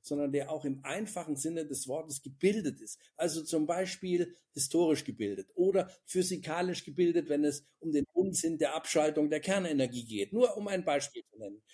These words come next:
Also die, die Abschaltung der Bildung, die, der Verfall der Bildung ist eine Absicht. Das unterstelle ich jetzt mal. Vielleicht hat, wird man mich dafür für polemisch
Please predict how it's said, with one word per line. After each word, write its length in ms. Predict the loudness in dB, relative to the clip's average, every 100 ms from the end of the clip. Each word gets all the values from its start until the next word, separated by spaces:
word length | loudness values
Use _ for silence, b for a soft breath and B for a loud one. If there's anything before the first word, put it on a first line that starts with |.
| b b
Also 220 | -4 -4
die, 260 | -4 -6 -8 _ _
die 260 | -2 -2 -2 _ -6
Abschaltung 760 | -4 -2 0 4 4 4 4
der 120 | 4
Bildung, 360 | 6 4 6 2
die, 280 | 2 -4 -2
der 160 | -4
Verfall 500 | 0 -2 -2 -2 -2
der 140 | -2 -4 -2
Bildung 300 | 2 2 2
ist 120 | 0
eine 240 | 2 2 0 -4
Absicht. 800 | -4 0 4 6 4 -2 -16 -20 b b _ -2
Das 160 | -2
unterstelle 640 | 0 0 2 4 4 6
ich 260 | 4 4 -4
jetzt 240 | -6 -6
mal. 160 | -2 -2
Vielleicht 400 | -2 -2 -4 -6 -10
hat, 160 | -10 -10 -4
wird 220 | -4 -2
man 120 | -2
mich 100 | -2
dafür 300 | -2 0 0
für 120 | 0
polemisch 640 | -2 0 0 0 0 -2